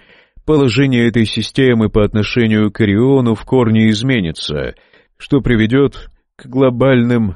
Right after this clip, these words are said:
катаклизмам на всех объектах Ориона.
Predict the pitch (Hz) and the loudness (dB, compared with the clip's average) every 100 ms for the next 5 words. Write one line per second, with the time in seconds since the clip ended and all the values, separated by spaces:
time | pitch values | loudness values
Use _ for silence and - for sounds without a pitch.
0 | - 123 123 110 113 117 117 90 90 90 | -6 -4 -2 -2 -2 0 0 -2 -2 -2
1 | 95 98 98 - 117 131 - 107 95 110 | 0 -2 -4 -4 -2 -2 0 -2 0 -2
2 | - 107 - - 120 104 101 101 80 71 | 0 -2 -2 -2 0 2 4 2 2 -2
3 | 62 | -8